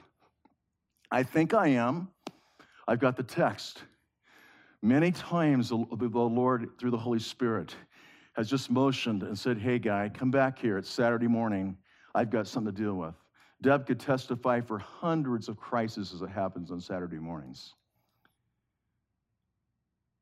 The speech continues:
And every one of those was God searching. You see, because the difference is, he says,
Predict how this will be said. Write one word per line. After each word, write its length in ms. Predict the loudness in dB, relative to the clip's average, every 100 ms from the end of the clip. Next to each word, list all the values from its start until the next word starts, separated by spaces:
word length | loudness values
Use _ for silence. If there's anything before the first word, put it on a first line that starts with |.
| _ _ _
And 100 | 2
every 140 | 4 6
one 160 | 6
of 80 | 4
those 400 | 4 2 2 -4 -10 -4
was 220 | -4 0
God 420 | 2 2 2 -2
searching. 720 | -10 -2 -2 -2 -6 -6 -10 -16 -20 _ _ _ _ _ _ _ _ _
You 80 | 0
see, 160 | 4 6
because 260 | 6 4
the 60 | 4
difference 420 | 2 2 0 2
is, 180 | 2 2
he 100 | 0
says, 220 | 0 -2